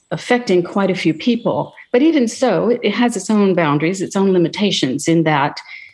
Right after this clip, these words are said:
your reach will only extend so far. I think there's no one on earth whose reach extends that far anymore. It's so complicated. It's such a web. And even these players that are controlling the mass media,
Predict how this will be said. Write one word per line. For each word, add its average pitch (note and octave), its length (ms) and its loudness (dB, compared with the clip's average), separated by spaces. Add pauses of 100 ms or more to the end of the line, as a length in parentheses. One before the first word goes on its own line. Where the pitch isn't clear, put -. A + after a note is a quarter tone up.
(180)
your G3 180 2
reach G#3 380 0
will F3+ 100 2
only F3+ 300 4
extend E3 480 0
so E3+ 260 0
far. E3 440 0
I - 40 -2
think F3+ 220 0
there's F#3 160 0
no G3+ 180 2
one G3 240 2
on D#3+ 140 2
earth F#3 340 0 (160)
whose F3+ 240 -4
reach F3+ 400 0 (300)
extends F#3 720 0
that E3+ 240 0
far G#3 260 0
anymore. D3+ 560 0
It's - 140 -12
so G3+ 240 0
complicated. F#3 760 -2 (120)
It's E3 180 -2
such F#3+ 240 -2
a F3 60 2
web. E3 400 0 (180)
And F3+ 480 4 (200)
even G3 280 4
these F3 240 0
players F#3+ 480 0
that E3+ 100 0
are - 300 -2
controlling F3 540 2
the E3 60 2
mass F3 460 -2
media, F#3+ 600 0